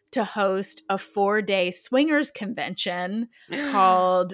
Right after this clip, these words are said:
Speaker 1: Naughty Nolans."
Speaker 2: Oh my
Speaker 1: Naughty
Speaker 2: God.
Speaker 1: Nolans.
Speaker 2: Nolans.
Speaker 1: Nolans. Okay. And then, and he wasn't the <laughs> only one, because over three hundred people also thought it would be a great idea, and they attended the convention.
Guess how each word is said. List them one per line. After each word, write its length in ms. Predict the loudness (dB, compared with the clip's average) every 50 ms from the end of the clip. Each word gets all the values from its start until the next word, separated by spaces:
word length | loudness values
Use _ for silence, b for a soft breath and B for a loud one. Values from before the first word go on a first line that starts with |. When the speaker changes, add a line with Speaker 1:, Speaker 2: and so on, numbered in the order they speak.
| -12 _
Speaker 1:
Naughty 520 | -6 -2 2 4 4 4 4 4 2 0 0
Nolans." 920 | -2 -2 -2 -2 -4 -4 -6 -8 -10 -12 -14 -14 -10 -10 -8 -8 -10 -12 _ -10
Speaker 2:
Oh 40 |
my 60 | -8 -6 -4
Speaker 1:
Naughty 440 | -2 0 0 0 0 0 -2 -2 -4
Speaker 2:
God. 200 | -4 -4 -2 0
Speaker 1:
Nolans. 800 | 0 0 0 0 -2 -4 -8 -10 -12 -14 -16 -18 -18 -16 -8 -4
Speaker 2:
Nolans. 880 | -2 0 0 0 -2 -4 -8 -10 -12 -12 -14 -16 -16 -16 -16 -18 -20 -20 _ -8
Speaker 1:
Nolans. 840 | -2 -2 0 0 0 -2 -4 -6 -10 -14 -16 _ -20 -20 -20 -20 _ -8
Okay. 200 | -8 -8 -8 -12 _ _
And 100 | 2 4
then, 260 | 4 4 4 2 0
and 180 | 0 -2 -2 -2
he 160 | 0 -2 0
wasn't 280 | 2 2 2 2 2 4
the 80 | 4
<laughs> 60 | 4
only 120 | 4 2 -2
one, 200 | -2 -4 -6 0
because 380 | 0 0 2 2 2 0 0 -2 -4
over 280 | -4 -2 -2 -2 -4
three 480 | -4 _ _ -8 -8 -6 -6 -4 -4 -4
hundred 500 | -4 -4 -4 -4 -2 -2 -2 -2 -4 _
people 800 | -6 -4 -4 -4 -4 -4 -2 0 0 0 0 -2 -2 -4 -6 -10 b b b b b b b b _ _
also 300 | 0 0 2 0 -2 0
thought 220 | 2 2 2 2
it 40 | 2
would 100 | -2 -4
be 120 | -4 -4 -4
a 40 | -2
great 220 | -2 -2 -4 -2
idea, 360 | -4 -6 -4 -4 -4 -4 -4 -4 -6
and 200 | -8 -8 -6 -6
they 440 | -4 -2 0 0 0 0 -2 -6 -8 -10
attended 560 | -10 -10 -8 -12 -10 -8 -6 -6 -6 -6 -6
the 80 | -8 -8
convention. 840 | -6 -6 -6 -6 -6 -8 -8 -8 -8 -8 -8 -8 -10 -12 -14 -16